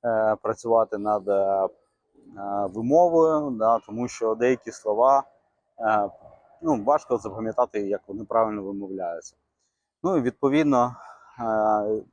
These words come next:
роз-, поділюсь своїм досвідом. Е, я постійно практикую слова, це португальською, англійською, по сто п'ятдесят слів повторюю щодня. Завдяки мобільному додатку,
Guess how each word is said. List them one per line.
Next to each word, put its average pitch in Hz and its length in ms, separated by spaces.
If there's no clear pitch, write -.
роз-, 113 260
поділюсь 113 340
своїм 151 260
досвідом. 104 520
Е, 107 240
я 104 500
постійно 107 400
практикую 104 540
слова, 123 480
це 110 200
португальською, 107 800
англійською, 147 460
по - 160
сто - 180
п'ятдесят 110 440
слів 120 320
повторюю 110 480
щодня. 131 520
Завдяки 120 480
мобільному 123 460
додатку, 180 600